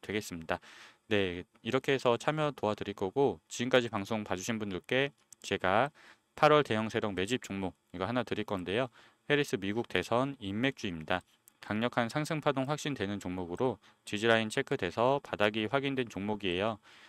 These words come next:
그 세력주 매매 기법 포착이 되어서 세 가지 매매 원칙 확인되었습니다. 그래서 목표 수익률은 최소 오백 프로 이상이에요. 그래서 이 종목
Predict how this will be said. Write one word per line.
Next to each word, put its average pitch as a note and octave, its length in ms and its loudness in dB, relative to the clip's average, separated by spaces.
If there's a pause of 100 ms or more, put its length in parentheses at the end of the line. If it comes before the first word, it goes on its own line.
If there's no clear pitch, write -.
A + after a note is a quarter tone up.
(100)
그 G2 160 0
세력주 D3 380 2
매매 G#2+ 280 0
기법 G#2+ 300 0
포착이 C#3 360 -4
되어서 F#2+ 640 0 (340)
세 - 180 -2
가지 C#3 240 2
매매 G#2 280 0
원칙 F2+ 500 0 (160)
확인되었습니다. F#2+ 840 -2 (380)
그래서 A2 320 2
목표 F#2 300 0
수익률은 B2+ 640 -2
최소 D#3 460 0 (280)
오백 G2 300 2
프로 B2 200 2
이상이에요. G2+ 720 0 (400)
그래서 B2+ 200 0
이 - 80 2
종목 B2+ 600 0